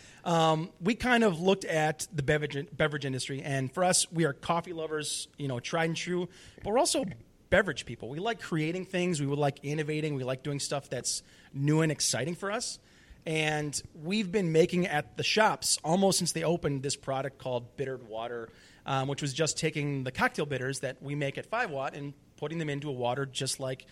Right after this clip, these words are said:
a LaCroix or a bubbly water or a Dasani, like, just being a very nice, clean product. Um, and as we kinda looked at the landscape, we're like, you know, more and more people have moved off soda, more and more people have moved off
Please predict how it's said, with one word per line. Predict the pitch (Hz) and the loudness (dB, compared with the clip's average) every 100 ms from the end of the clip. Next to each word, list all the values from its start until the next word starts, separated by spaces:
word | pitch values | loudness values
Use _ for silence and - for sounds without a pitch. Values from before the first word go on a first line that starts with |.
| - - - | -20 -12 -4
a | |
LaCroix | 147 - 220 180 123 | -4 -2 0 2 0
or | 113 | -2
a | |
bubbly | 123 202 180 | 2 2 2
water | 123 110 107 113 | -4 -6 -8 -10
or | |
a | |
Dasani, | 120 - 170 165 120 | -6 -4 -2 -4 -6
like, | 117 - - - - | -8 -12 -20 -18 -8
just | 147 - | -8 -2
being | 160 | -2
a | 131 | -2
very | 120 143 160 | -2 0 2
nice, | 143 143 139 | 2 0 -2
clean | - 135 135 | -4 -6 -6
product. | - 135 208 - - - - - - | -4 -4 -6 -12 -20 -20 -20 -16 -2
Um, | 147 143 139 143 175 | 2 4 4 0 2
and | 170 | 4
as | 185 | 4
we | |
kinda | 190 190 | 2 2
looked | 170 170 | 2 2
at | 147 | 0
the | |
landscape, | 139 143 160 147 135 | 2 2 2 2 0
we're | 139 | 2
like, | 127 123 - - - | 0 0 -8 -20 -6
you | 156 | 2
know, | 175 170 - - _ - | 4 4 0 -16 _ -4
more | 170 196 | 2 4
and | 233 | 4
more | 208 | 2
people | - 190 196 | 0 0 2
have | 165 160 175 | 2 -2 -2
moved | 160 175 175 | 2 2 0
off | 165 | -4
soda, | - 170 156 151 | -2 2 6 6
more | 147 147 | 6 2
and | 175 | 0
more | 156 | -2
people | 160 156 | -4 -4
have | 131 | -4
moved | 139 | -4
off | 143 | -4